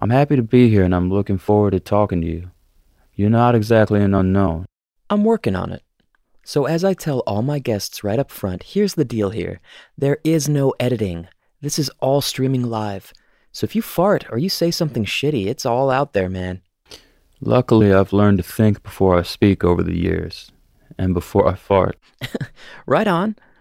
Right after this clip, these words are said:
Speaker 2: Okay, I have to tell the listeners, you look cool as fuck in person. Like a modern update of an eighties rock star, but also not like an asshole somehow.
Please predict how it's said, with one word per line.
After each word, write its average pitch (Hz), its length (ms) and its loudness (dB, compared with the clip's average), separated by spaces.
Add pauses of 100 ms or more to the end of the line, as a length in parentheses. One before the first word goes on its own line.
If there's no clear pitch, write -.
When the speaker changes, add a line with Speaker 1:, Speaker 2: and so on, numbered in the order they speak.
(380)
Speaker 2:
Okay, 170 400 0
I 175 120 0
have 202 240 -4
to - 100 -10
tell 147 180 -2
the 127 80 -4
listeners, - 520 -4 (360)
you 120 140 -2
look 220 240 -2
cool 190 380 0
as 123 160 -6
fuck - 480 -6
in 117 180 -4
person. 123 560 -6 (440)
Like 127 220 -4
a 120 140 -2
modern 135 720 -4
update 131 580 -4
of 117 160 -8
an 104 140 -10 (100)
eighties 127 400 -4
rock 113 240 -4
star, 143 300 -4
but 110 240 -8 (140)
also 131 420 -2
not 123 320 -4
like 117 160 -6
an 104 80 -4
asshole 127 420 -6
somehow. 151 520 -6